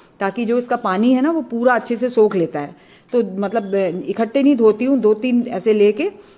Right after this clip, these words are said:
डंडियाँ लेके इसकी अच्छी से धो लेती हूँ। तीन चार बार में अच्छे से धो लिया और पूरा इसमें टॉवल में बिछा दिया इसको,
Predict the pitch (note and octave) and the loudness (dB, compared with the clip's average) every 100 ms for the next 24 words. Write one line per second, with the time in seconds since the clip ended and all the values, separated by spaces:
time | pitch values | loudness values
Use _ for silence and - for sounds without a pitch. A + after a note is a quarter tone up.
0 | - G3+ G3+ A#3 A3 G#3 C#4 C4+ B3 - | -4 0 2 2 2 0 0 0 -2 -2
1 | A3 A3+ F#3 F#3+ G#3+ A3 D#4 F4+ - A3 | -2 0 2 2 2 0 -2 -4 -6 -4
2 | G3+ G#3+ G#3+ G3 G#3+ G#3+ G#3+ G#3 G#3+ F#3+ | -2 -2 0 -2 -2 -4 -4 -2 0 2
3 | G#3+ B3+ F4+ F4 - - _ G#3 G3+ A#3+ | 2 0 -4 -6 -18 -20 _ -6 -6 -4
4 | B3+ C4+ C4 A#3+ A#3+ A#3 G3 G#3 A#3 A#3 | 0 2 0 0 -4 -2 -2 0 -2 -2
5 | F#3 F3 D#3+ F3 D#3+ - E3 | -4 -4 -2 -2 -2 -4 -14